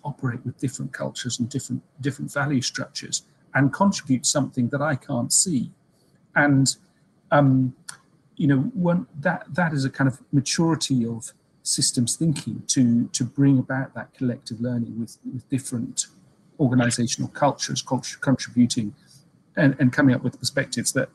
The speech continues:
you know, as, as, as an individual operator, it's un-, uh, impossible to kind of come up with. And then we're really moving, he-, making headway in terms of systems thinking.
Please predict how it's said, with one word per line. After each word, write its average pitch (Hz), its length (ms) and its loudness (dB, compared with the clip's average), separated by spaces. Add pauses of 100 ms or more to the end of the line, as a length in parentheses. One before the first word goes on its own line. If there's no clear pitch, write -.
(120)
you 139 80 4
know, 113 140 2
as, 117 180 -2 (180)
as, 131 140 -2
as 127 320 -4
an 131 100 6
individual 120 480 2
operator, - 560 -8 (340)
it's - 120 -4
un-, 127 240 4
uh, 143 100 2 (100)
impossible 117 520 -4 (500)
to - 120 -2
kind 123 180 2
of - 100 -6 (160)
come 127 200 4
up - 200 -2
with. 123 180 -4
And 127 200 6
then 123 220 4 (260)
we're 127 80 4
really 120 240 6
moving, 117 360 4
he-, 127 200 -2
making 120 260 -2
headway 120 260 -2
in 110 100 -12
terms - 280 -6
of 113 60 -6
systems - 380 -4
thinking. 117 360 -6